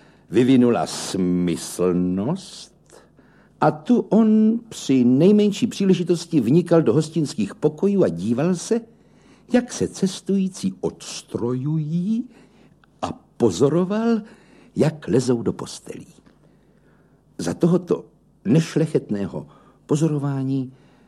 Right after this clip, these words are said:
blýskala se mu očka nezřízenou vášní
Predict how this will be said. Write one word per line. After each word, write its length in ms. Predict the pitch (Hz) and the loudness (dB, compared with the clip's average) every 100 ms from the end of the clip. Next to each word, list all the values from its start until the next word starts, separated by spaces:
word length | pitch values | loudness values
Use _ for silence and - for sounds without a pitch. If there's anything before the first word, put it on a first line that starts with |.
| _ | _
blýskala 920 | 165 170 175 131 160 - - - 123 | -10 -8 -2 -2 -2 -4 -8 -8 -8
se 240 | 131 - 123 | -8 -10 -10
mu 200 | 104 - _ | -10 -14 _
očka 760 | 127 - - - _ - 117 117 _ _ _ _ _ _ _ _ | -14 -14 -18 -20 _ -10 -10 -10 _ _ _ _ _ _ _ _
nezřízenou 680 | 90 127 - 120 113 107 90 | -2 -2 -2 -6 -6 -6 -6
vášní 760 | 80 85 101 - - 143 165 | -6 -6 -8 -10 -6 -4 -4